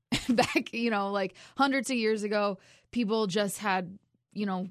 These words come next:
clubs that they killed animals with, and they died at thirty,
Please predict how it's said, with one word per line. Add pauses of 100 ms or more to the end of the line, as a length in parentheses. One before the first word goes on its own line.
clubs (100)
that
they
killed
animals
with, (100)
and
they
died
at
thirty,